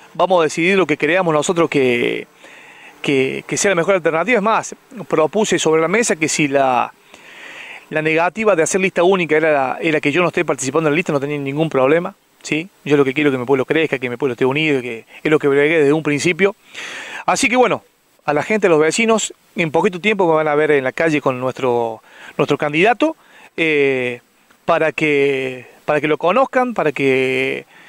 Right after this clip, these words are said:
para que veamos las propuestas que tenemos, que, a ver, las propuestas es corregir algunos errores que, que hemos tenido y algunas propuestas que le haga falta al pueblo, porque sinceramente, eh,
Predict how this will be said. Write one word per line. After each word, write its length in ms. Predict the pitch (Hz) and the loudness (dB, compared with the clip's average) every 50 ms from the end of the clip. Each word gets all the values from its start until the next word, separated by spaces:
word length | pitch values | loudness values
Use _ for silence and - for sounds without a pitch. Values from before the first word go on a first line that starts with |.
| - - - - - _ _ | -20 -20 -20 -20 -20 _ _
para 220 | - 139 135 127 | -4 -2 -2 -2
que 160 | - 139 135 | -4 -4 -4
veamos 300 | 131 151 175 190 180 170 | -2 0 0 0 0 0
las 100 | 147 127 | -2 -2
propuestas 400 | - 147 151 147 190 208 - 175 | -2 -2 -2 0 0 0 0 -2
que 80 | 147 151 | -4 -2
tenemos, 320 | 139 202 240 262 247 196 | -2 0 0 0 0 0
que, 100 | 151 156 143 156 - _ _ _ _ | 0 -4 -6 -6 -14 _ _ _ _
a 100 | - 151 | -2 0
ver, 100 | 151 160 | 0 0
las 100 | 156 147 | 0 0
propuestas 480 | - - 165 175 165 220 226 - 185 165 | 0 0 -2 0 2 0 0 2 0 0
es 320 | 170 165 147 - - - _ _ - - - - - - - - 151 | 0 0 -2 -4 -8 -10 _ _ -20 -20 -20 -20 -20 -20 -12 -12 -8
corregir 460 | - - 170 156 175 180 - 240 240 220 | -2 -2 0 0 0 0 -2 0 0 2
algunos 280 | 208 226 214 202 180 | 2 2 2 2 2
errores 300 | 175 175 214 220 202 190 | 2 2 2 2 0 0
que, 160 | - 165 147 | 0 0 -2
que 140 | - - 147 | 0 0 0
hemos 160 | 147 170 165 | 0 0 0
tenido 480 | - 151 143 160 185 208 214 220 220 226 - _ _ _ - - - - - - | 0 0 0 0 2 2 2 2 2 -2 -6 _ _ _ -20 -18 -16 -16 -14 -6
y 360 | - 196 208 233 254 277 339 - | 0 2 2 4 2 0 -2 -2
algunas 280 | - 170 160 185 196 175 | -2 0 0 0 0 0
propuestas 340 | - 165 160 175 214 185 165 | 0 0 0 2 2 2 2
que 80 | 151 | 0
le 60 | 160 170 | 0 0
haga 120 | 165 147 | 0 0
falta 200 | - 165 147 151 | 0 0 2 2
al 60 | 131 | 2
pueblo, 200 | 131 139 131 127 | 2 2 2 2
porque 160 | 123 127 131 | 0 -2 -2
sinceramente, 840 | - 160 160 147 196 190 180 180 190 190 175 185 180 165 147 131 120 - - - - - - - - - | -2 -2 0 0 0 0 0 0 -2 -2 0 0 0 0 0 0 -2 -6 -14 -20 -20 -20 -20 -14 -6 -2
eh, 600 | 147 139 135 131 127 123 123 120 123 120 127 | 0 2 2 2 2 0 0 0 -2 -2 -4